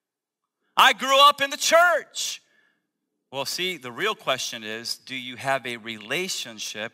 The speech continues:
with Jesus Christ? Is it just up here, or has it gone down here?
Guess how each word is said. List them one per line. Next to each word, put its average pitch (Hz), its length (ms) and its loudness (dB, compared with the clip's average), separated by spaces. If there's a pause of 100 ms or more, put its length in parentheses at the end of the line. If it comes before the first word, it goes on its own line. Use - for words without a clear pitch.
with 113 200 -16
Jesus 104 480 -16
Christ? - 880 -14 (2250)
Is 123 160 -10
it 110 80 -20
just 156 320 -8
up 139 160 -4
here, 185 480 -10 (1700)
or 110 120 -16
has 120 180 -8
it 98 100 -18
gone 120 300 -6
down 113 260 -6
here? 104 420 -14